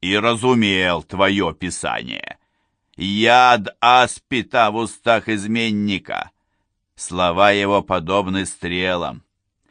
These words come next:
Жалуешься на претерпенные тобою гонения.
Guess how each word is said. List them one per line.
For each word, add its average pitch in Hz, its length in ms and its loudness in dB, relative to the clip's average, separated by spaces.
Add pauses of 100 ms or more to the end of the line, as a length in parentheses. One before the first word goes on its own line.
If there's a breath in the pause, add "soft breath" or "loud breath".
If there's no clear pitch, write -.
(280 loud breath)
Жалуешься 143 1160 2 (420)
на 143 180 2
претерпенные 127 1120 2
тобою 110 580 2
гонения. 92 1080 0